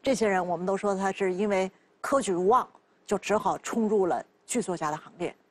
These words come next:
啊，因此呢，也使得元杂剧啊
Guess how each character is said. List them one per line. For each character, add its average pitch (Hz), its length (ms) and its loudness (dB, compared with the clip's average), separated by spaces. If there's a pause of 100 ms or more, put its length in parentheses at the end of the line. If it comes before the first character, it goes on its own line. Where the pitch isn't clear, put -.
(340)
啊， 143 100 -4
因 233 220 2
此 - 160 -2
呢， 185 100 -2
也 196 200 2
使 - 180 -4
得 180 140 0
元 180 500 -2
杂 180 220 -4
剧 214 200 -4 (400)
啊 - 60 -20